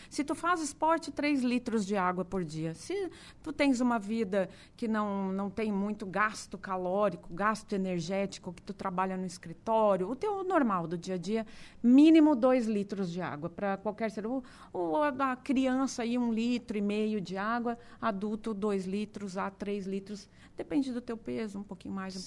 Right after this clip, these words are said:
Speaker 1: pouquinho menos, mas é o
Speaker 2: A
Speaker 1: fundamental.
Speaker 2: criança, a criança tende a desidratar mais rápido?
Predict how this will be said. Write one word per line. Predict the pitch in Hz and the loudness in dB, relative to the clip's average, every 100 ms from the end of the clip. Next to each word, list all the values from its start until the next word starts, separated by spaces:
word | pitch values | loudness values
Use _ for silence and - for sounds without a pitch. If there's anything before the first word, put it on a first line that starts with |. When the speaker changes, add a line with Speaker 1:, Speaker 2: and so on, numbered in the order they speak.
| 180 | -8
Speaker 1:
pouquinho | 147 185 190 | -8 -6 -6
menos, | 165 170 170 | -6 -10 -10
mas | 180 185 185 | -10 -8 -8
é | 196 | -8
o | 208 | -4
Speaker 2:
A | 294 | -2
Speaker 1:
fundamental. | 214 208 | 0 0
Speaker 2:
criança, | 208 254 170 - - | 0 0 -2 -2 -2
a | 220 | -2
criança | 220 208 208 208 | 0 -2 0 -2
tende | 190 185 180 | -2 -2 0
a | 175 170 | 0 0
desidratar | 160 165 160 156 156 151 | -2 -6 -4 -2 0 0
mais | 139 | 0
rápido? | - 113 - 170 | 0 -2 -2 -6